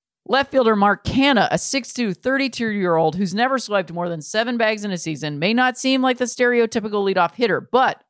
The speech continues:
he's drawn fourteen walks with four hit by pitches,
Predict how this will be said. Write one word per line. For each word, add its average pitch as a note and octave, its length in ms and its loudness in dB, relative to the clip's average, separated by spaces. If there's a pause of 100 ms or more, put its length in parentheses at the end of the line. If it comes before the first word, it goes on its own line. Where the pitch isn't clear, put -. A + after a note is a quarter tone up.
(340)
he's F3+ 180 -4
drawn F#3+ 220 2
fourteen A3+ 440 -2
walks G3+ 300 0
with D3+ 100 -12
four G3 240 0
hit G#3 240 -4
by E3 160 2
pitches, B3 500 -2